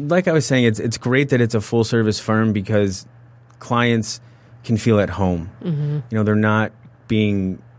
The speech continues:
Speaker 1: moved around from firm to firm to say, "Okay, this is a tax issue, so we have to go here. This is an estate issue, so we have to go here." We handle it all, and it's great because it gives, it gives our clients that sense of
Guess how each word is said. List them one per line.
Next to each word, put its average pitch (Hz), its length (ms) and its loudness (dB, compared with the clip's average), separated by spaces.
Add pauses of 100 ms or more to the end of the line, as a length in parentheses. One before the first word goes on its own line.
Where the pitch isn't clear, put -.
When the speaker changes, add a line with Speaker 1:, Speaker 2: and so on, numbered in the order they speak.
(800)
Speaker 1:
moved 107 460 2
around 101 580 0
from 104 140 -10
firm 104 340 -4
to 98 60 -4
firm 98 340 -4
to 98 60 -6
say, 92 140 -6
"Okay, 92 180 -6
this 95 180 -2
is 101 80 -6
a 101 80 -2
tax 98 380 -4
issue, 101 240 -4
so 101 140 -8
we 95 120 -2
have 92 120 -4
to 104 80 -4
go 95 160 -4
here. 90 340 -2
This 101 180 -4
is 101 120 -2
an 101 80 0
estate 101 360 0
issue, 98 280 -2
so 101 120 -6
we 104 60 0
have 98 80 0
to 104 60 -4
go 95 140 -2
here." 87 260 -4 (560)
We 143 180 -2
handle 143 280 0
it 113 120 0
all, 104 340 0
and 98 460 -2
it's 98 100 -10
great 110 260 -2
because 101 520 -2 (340)
it 107 200 -2
gives, 123 440 0 (640)
it 113 140 -2
gives 113 180 2
our 107 80 0
clients 110 520 0
that - 280 -2
sense 110 420 -2
of 95 280 -2